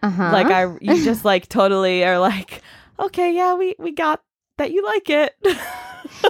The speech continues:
Speaker 1: So, I mean, I think overall this song, the way that the music is meant to sound, is meant to sound like a climax.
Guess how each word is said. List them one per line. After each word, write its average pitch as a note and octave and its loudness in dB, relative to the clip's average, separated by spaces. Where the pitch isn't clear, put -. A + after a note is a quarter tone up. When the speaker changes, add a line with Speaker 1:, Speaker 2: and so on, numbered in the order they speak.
Speaker 1:
So, A#3 2
I G3+ 2
mean, G3+ 0
I G#3 2
think C4 2
overall F#3 0
this F3 -2
song, E3+ -2
the F3 2
way F3 4
that F3 2
the F3 0
music F3 0
is E3 -2
meant E3 -2
to E3 -2
sound, E3 -2
is F3 -2
meant F3 0
to E3+ -4
sound E3 -4
like D3+ -10
a E3 -8
climax. - -12